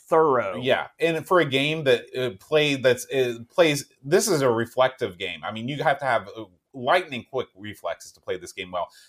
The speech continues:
Speaker 2: This is not a game where I think you can truly tell the difference between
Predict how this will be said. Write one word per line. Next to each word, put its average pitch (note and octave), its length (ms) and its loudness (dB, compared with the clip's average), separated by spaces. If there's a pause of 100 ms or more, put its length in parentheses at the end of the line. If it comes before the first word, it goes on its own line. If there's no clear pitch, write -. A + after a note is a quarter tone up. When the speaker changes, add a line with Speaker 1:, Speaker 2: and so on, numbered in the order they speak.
Speaker 2:
This F#3 220 2
is F#3 160 -2
not F3 240 2
a D#3+ 60 2
game B2+ 360 -6
where G#2+ 140 2
I A#2 140 4
think C3 260 -10
you C#3 80 -12
can A2+ 180 -10
truly C#3+ 520 -6
tell B2+ 320 2
the A#2 80 -4
difference A2 440 -4
between A2+ 480 -10